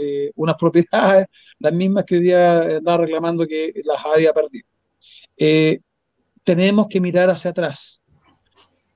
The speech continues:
Hagamos el ejercicio. Hay varias páginas como Family Search, por ejemplo, que te permite ir viendo registros. Está Genealogía Chile. Eh, pregúntele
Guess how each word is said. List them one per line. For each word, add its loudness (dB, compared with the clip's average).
Hagamos 2
el 2
ejercicio. -2
Hay -4
varias 0
páginas -8
como -6
Family -4
Search, -6
por -8
ejemplo, -10
que 0
te 2
permite 4
ir 4
viendo 2
registros. 0
Está 0
Genealogía -2
Chile. -6
Eh, -2
pregúntele 0